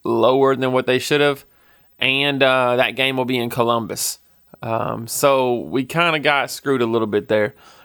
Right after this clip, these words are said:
But if we get past Cincinnati, which I believe we should, you know, if we're one of the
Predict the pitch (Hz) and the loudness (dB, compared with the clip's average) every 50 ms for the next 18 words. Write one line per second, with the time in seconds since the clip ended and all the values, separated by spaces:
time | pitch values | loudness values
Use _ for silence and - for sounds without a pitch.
0 | _ - 120 143 175 - - - _ - 160 151 165 180 202 180 185 - - 185 | _ -4 0 0 0 0 -2 -6 _ -6 -6 -4 -4 -4 -2 0 -2 -2 0 0
1 | 180 170 165 165 165 160 156 - 151 135 139 143 147 147 151 151 143 131 123 123 | 0 0 -2 -4 -6 -8 -6 -6 -2 0 2 2 2 2 0 -2 -2 -4 -4 -2
2 | - - 120 113 - - 107 107 113 127 135 135 131 135 127 - - 165 151 143 | -2 -2 -2 -2 -4 -2 -2 0 2 2 2 2 2 2 2 2 4 4 2 2
3 | 143 - - - 123 107 107 107 107 107 - 113 110 110 120 123 123 123 120 120 | 0 -6 -12 -10 -6 -4 -2 -2 -4 -2 -2 -2 0 0 2 0 0 2 0 -2